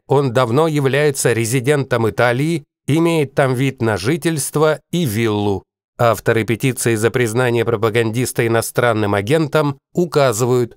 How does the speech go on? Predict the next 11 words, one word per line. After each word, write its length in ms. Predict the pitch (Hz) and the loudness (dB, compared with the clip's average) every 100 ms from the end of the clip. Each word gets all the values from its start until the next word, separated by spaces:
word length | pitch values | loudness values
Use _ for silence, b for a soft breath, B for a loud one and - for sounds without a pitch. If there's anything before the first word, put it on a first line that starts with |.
| - | -14
что, 280 | - - 143 | -6 -2 0
согласно 600 | 151 147 160 139 139 131 | 0 0 0 0 0 0
его 220 | 113 107 | 0 -2
статусу, 760 | - - 123 120 131 - 160 - _ - | -2 0 0 0 -2 -2 -4 -4 _ -8
данный 460 | 95 117 170 170 156 | 0 2 2 0 2
товарищ 600 | 147 143 165 156 - - | 2 2 2 0 -4 -8
работает 580 | - 113 135 160 156 147 | 0 0 2 2 0 0
в 80 | 139 | 0
интересах 520 | 143 151 147 139 139 | 0 0 0 0 -2
итальянского 640 | 135 131 123 123 107 - 107 | 0 0 2 0 0 -2 0
государства, 800 | 101 - 110 151 147 - 151 | 0 -2 0 0 0 0 2